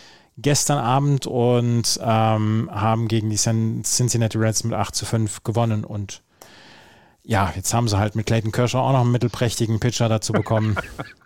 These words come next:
Speaker 2: Das ist, das, so, ne, ich hab's ja auch in dem WhatsApp-Channel geschrieben, so die, die Horrornachricht der Woche, die Dodgers haben Clayton Kershaw von der N G Liste aktiviert. Und du denkst dir da so, „Ja, danke. Mhm. Sehr nett. Finde ich toll.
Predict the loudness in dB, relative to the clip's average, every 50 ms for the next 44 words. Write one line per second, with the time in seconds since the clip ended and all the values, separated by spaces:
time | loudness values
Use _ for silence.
0 | -20 -20 -20 -20 -20 -18 -14 -12 -12 -12 -12 -12 -16 -20 -20 -12 -10 -8 -8 -8
1 | -12 -12 -6 -2 -2 -2 0 0 0 -2 -2 -4 -6 -4 -2 0 0 2 2 0
2 | 0 -2 -2 -2 -2 -4 -4 -4 -6 -4 -2 -2 -2 -2 -4 -4 -6 -6 -6 -6
3 | -6 -6 -6 -6 -6 -8 -12 -14 -14 -8 -4 -2 0 2 2 0 0 0 0 0
4 | -2 -2 -4 -8 -12 -8 -6 -6 -4 -4 -6 -4 -4 -4 -4 -4 _ -12 -20 -18
5 | -12 -10 -10 -6 -2 -2 -2 -2 -2 -4 -4 -4 -4 -2 0 0 0 0 -2 -6
6 | -6 -4 -2 -2 -2 -4 -6 -4 -2 -2 -2 0 -2 -4 -2 0 0 2 2 2
7 | 2 0 -2 -2 -2 -2 0 0 -2 -2 -2 -2 -2 -2 -2 -6 -8 -4 -2 0
8 | -2 -2 -2 -8 -16 -14 -8 -4 -2 -2 0 0 0 -2 -2 -2 -2 -2 0 0
9 | 0 -2 -4 -4 -6 -12 -20 -20 -20 _ _ _ _ -2 0 2 2 2 2 2
10 | 0 -2 -4 -8 _ _ _ _ 0 2 2 4 4 4 4 2 2 -2 _ _
11 | -20 -20 -20 _ -8 -4 -2 0 0 0 -2 -4 -6 -8 -14 -18 -10 -6 -4 -4
12 | -2 -4 -4 -6 -8 -10 -10 -8 -4 -2 -2 0 -2 -4